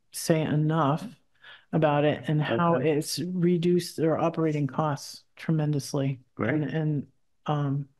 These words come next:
Speaker 1: i-, he loves it. And they are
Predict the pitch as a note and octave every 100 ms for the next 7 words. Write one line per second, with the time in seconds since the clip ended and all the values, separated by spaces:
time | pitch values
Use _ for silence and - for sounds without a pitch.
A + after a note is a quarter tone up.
0 | _ _ - C#3 - D#3+ G3+ F3+ E3+ F3
1 | F3 D3+ - - - - F#3 F3+ G3 G3+
2 | F#3 F3+ E3+ -